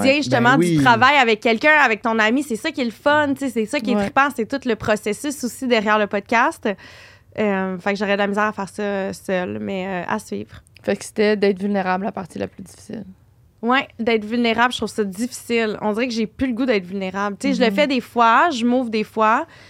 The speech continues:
Speaker 2: mais j'ai, j'ai de la misère. Sur, sur Instagram, j'ai vraiment de la misère. Parce qu'encore une fois, je trouve que les gens sont, c'est pas tout le monde qui est là pour les bonnes
Speaker 1: Ouais.
Speaker 2: raisons. Tu sais, oui, j'ai une, j'ai une belle communauté qui est là pour moi, mais j'ai, j'ai une autre communauté qui est là juste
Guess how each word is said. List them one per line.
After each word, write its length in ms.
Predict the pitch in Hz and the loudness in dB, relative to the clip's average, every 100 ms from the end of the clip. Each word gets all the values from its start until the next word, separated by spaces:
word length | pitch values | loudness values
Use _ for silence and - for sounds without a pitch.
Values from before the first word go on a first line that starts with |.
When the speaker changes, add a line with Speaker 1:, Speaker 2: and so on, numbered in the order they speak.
| - 208 | -12 -2
Speaker 2:
mais 720 | 220 208 202 196 190 180 - _ _ _ _ _ _ | 0 2 0 0 -2 -4 -8 _ _ _ _ _ _
j'ai, 400 | 202 190 - 190 | -16 -14 -10 -10
j'ai 200 | 190 190 | -10 -8
de 60 | 185 | -2
la 100 | 220 | 0
misère. 380 | 302 202 190 208 | 0 0 0 0
Sur, 240 | - 196 | -6 -12
sur 480 | - - 202 - 233 | -14 -16 -16 -8 -4
Instagram, 400 | 254 247 269 302 | -4 -2 -2 -2
j'ai 140 | 269 214 | -2 -4
vraiment 280 | 208 208 202 | -2 -2 -2
de 40 | |
la 120 | 190 | -4
misère. 320 | 190 196 196 190 - | -4 -4 -4 -6 -8
Parce 160 | 214 208 | -8 -4
qu'encore 320 | 226 220 285 | -4 -2 -2
une 80 | 247 | -2
fois, 140 | 269 | -4
je 40 | - | -6
trouve 120 | 254 | -6
que 80 | 233 | -4
les 180 | 202 190 | -4 -2
gens 220 | 214 233 | -2 -2
sont, 260 | - 208 196 - - - _ | -4 -12 -12 -18 -20 -20 _
c'est 560 | 214 - - _ - - | -10 -10 -16 _ -20 0
pas 120 | 294 | 0
tout 160 | 285 262 | 2 0
le 80 | |
monde 280 | 240 233 254 | 2 2 0
qui 140 | - 214 | 0 0
est 40 | |
là 120 | 214 | 0
pour 140 | 214 208 | 0 -2
les 100 | 196 | 0
bonnes 160 | 196 | -2
Speaker 1:
Ouais. 180 | 196 190 | 0 0
Speaker 2:
raisons. 200 | 185 220 | 0 -2
Tu 80 | 226 | 0
sais, 60 | 240 | 0
oui, 160 | 277 | 0
j'ai 100 | 240 | 0
une, 140 | 208 208 | -2 -4
j'ai 140 | 196 | -2
une 80 | 214 | -2
belle 200 | 202 247 | 2 2
communauté 560 | 254 233 214 202 196 262 | 4 0 0 -2 -2 -6
qui 200 | - 214 | 0 2
est 40 | |
là 260 | 214 220 262 | 6 6 4
pour 420 | 262 254 226 202 | 2 2 2 0
moi, 400 | 208 202 208 277 320 | -2 2 2 2 2
mais 120 | 214 | 0
j'ai, 260 | 214 202 | 0 0
j'ai 120 | 202 202 | 0 0
une 100 | 226 | 0
autre 120 | 269 | 0
communauté 400 | 254 214 196 269 | 0 0 -2 -4
qui 180 | - 196 | -6 -4
est 40 | |
là 160 | 208 247 | 0 0
juste 360 | 202 262 - | 0 -4 -4